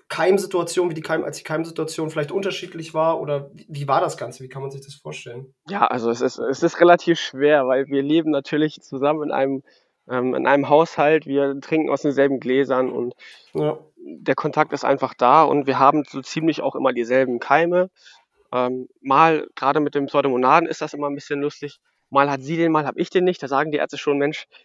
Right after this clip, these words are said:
Speaker 2: wie kann denn das angehen? Ihr lebt in so einem
Speaker 1: <laughs>
Speaker 2: Haushalt, ihr wechselt euch immer schön ab“, ne? Ähm, aktuell
Speaker 1: <laughs> Ja.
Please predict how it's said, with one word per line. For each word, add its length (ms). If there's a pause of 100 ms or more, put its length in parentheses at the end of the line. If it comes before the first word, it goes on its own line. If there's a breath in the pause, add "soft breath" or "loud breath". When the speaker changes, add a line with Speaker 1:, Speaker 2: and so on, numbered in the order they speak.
(120)
Speaker 2:
wie 100
kann 160
denn 120
das 180
angehen? 340
Ihr 60
lebt 200
in 80
so 60
einem 220
Speaker 1:
<laughs> 340
Speaker 2:
Haushalt, 240 (260 loud breath)
ihr 140
wechselt 280
euch 140
immer 160
schön 240
ab“, 160 (140)
ne? 220 (440 soft breath)
Ähm, 180
aktuell 440
Speaker 1:
<laughs> 20
Ja. 240